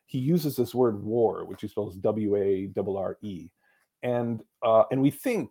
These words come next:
and, and, and, and this is supposed to be our ever-present state, but if you get into the details, um, what he actually means by that is this intense,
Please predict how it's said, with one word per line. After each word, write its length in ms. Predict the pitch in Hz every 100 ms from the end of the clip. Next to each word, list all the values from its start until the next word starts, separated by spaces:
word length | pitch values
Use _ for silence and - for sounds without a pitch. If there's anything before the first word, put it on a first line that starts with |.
| -
and, 180 | 135 -
and, 140 | 143
and, 220 | 135 143 -
and 180 | 139 139
this 140 | -
is 140 | 147
supposed 300 | - 135 139
to 40 | -
be 80 | 123
our 80 |
ever-present 560 | 107 117 117 113 104 92
state, 280 | - 113 -
but 100 | 120
if 140 | 127
you 260 | 147 143 135 - _ _
get 200 | 175 - 170
into 200 | 175 147
the 100 | 127
details, 840 | 110 175 180 98 87 - - - _ _ _ _ _ -
um, 280 | 123 120 123
what 140 | 156
he 160 | 175 -
actually 340 | 208 226 - 196
means 240 | 160 147
by 160 | - 120
that 240 | 113 117
is 140 | 113 101
this 200 | 120 -
intense, 800 | 120 107 _ 147 139 123 - -